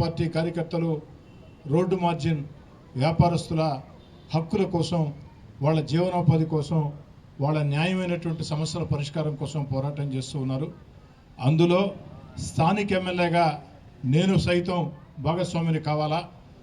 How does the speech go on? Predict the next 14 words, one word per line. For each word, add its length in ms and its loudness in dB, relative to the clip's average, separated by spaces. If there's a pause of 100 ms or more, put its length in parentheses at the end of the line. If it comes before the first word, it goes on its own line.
(340)
ఎందుకంటే 460 0 (1300)
రాజకీయ 460 2 (100)
పార్టీలు 420 0
అనేవి 280 0 (680)
ఎన్నికల 380 0
వరకే, 300 0 (840)
జెండా 320 4 (120)
అజెండాలు 520 4 (500)
ఎన్నికల 380 0
వరకే. 280 -2 (720)
ఎన్నికలు 420 2
పూర్తయిన 420 0
తర్వాత 320 0 (1080)
ప్రతి 220 0